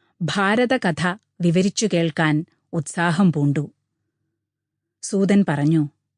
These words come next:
പാണ്ഡവരുടെ പൗത്രനായ പരീക്ഷിത്തിന്റെ മരണത്തിനു ശേഷം അദ്ദേഹത്തിന്റെ മകനായ ജനമേജയൻ നാടുവാഴുന്ന കാലം.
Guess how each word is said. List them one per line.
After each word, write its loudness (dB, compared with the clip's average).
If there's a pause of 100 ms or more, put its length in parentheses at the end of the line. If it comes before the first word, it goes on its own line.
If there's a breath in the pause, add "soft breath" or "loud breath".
(680)
പാണ്ഡവരുടെ 4
പൗത്രനായ 0
പരീക്ഷിത്തിന്റെ -2
മരണത്തിനു 0
ശേഷം -4 (640)
അദ്ദേഹത്തിന്റെ 2
മകനായ 2
ജനമേജയൻ 0 (380)
നാടുവാഴുന്ന 2
കാലം. -6